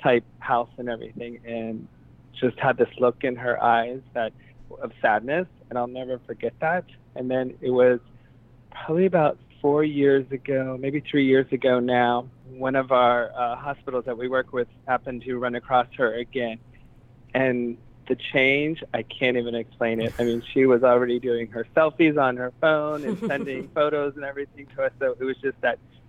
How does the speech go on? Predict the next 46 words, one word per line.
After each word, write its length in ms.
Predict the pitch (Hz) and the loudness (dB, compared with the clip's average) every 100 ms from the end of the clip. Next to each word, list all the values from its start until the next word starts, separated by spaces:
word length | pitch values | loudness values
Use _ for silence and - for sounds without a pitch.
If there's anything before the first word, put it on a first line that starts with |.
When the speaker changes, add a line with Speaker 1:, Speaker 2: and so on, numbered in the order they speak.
| - | -8
Speaker 1:
transformation 960 | - 135 - 147 135 113 120 165 165 - | -4 -4 -2 -4 -2 -4 -6 -2 -2 -2
and 140 | 123 | -8
confidence 640 | - 117 113 - 143 147 - | -2 -2 -2 -4 -6 -4 0
that 280 | 127 113 113 - - - - - - | 4 4 2 -4 -20 -20 -20 -20 -2
we 180 | 135 131 | 4 6
were 80 | 127 | 6
able 280 | 120 113 120 | 4 2 -2
to 80 | - | -4
provide. 600 | 127 117 110 107 120 151 | -4 -2 -2 0 0 -2
It 220 | - 123 | -4 -6
just 200 | - 117 - - - | -6 -8 -8 -20 -8
stays 300 | - 117 110 | 2 4 4
with 240 | 113 113 - | 0 -6 -8
me 120 | 113 | -4
all 160 | 107 107 | -2 -2
the 80 | |
time, 280 | 107 110 101 | -2 -6 -6
'cause 160 | 110 113 | -6 -4
I 100 | 110 | -2
just 260 | 113 - | -4 -4
remember 320 | 120 113 110 107 | 0 0 0 0
how 240 | 110 104 - | 0 -2 -2
she 80 | 123 | 2
was 160 | 107 - | 2 2
before. 440 | 113 - 110 104 151 | -6 -4 2 4 4
And 140 | 131 | 2
then, 120 | 117 - - - - | -4 -6 -18 -20 -6
you 60 | 147 | 0
know, 140 | 135 120 | 0 0
hopefully 320 | 147 135 139 135 | -2 0 -2 -2
someday 380 | 143 131 135 131 | -4 0 2 4
I 80 | 127 | 0
will, 220 | 131 127 | -4 -8
we'll 200 | 127 131 | -8 -10
meet 240 | 131 127 | -10 -12
her, 200 | 127 143 | -6 -4
you 160 | 165 139 | -4 -6
know, 160 | 120 123 | -6 -8
but 220 | 120 120 | -10 -10
now 180 | 120 117 - | -8 -8 -6
she's 160 | 123 113 - - - - | -8 -8 -16 -20 -6 -4
a 40 | |
teenager 600 | 131 - 139 135 139 165 | 0 2 4 4 2 2
and 80 | 160 | 0
your 120 | 139 | 0
typical 480 | 123 143 135 131 135 | -4 -6 -8 -6 -6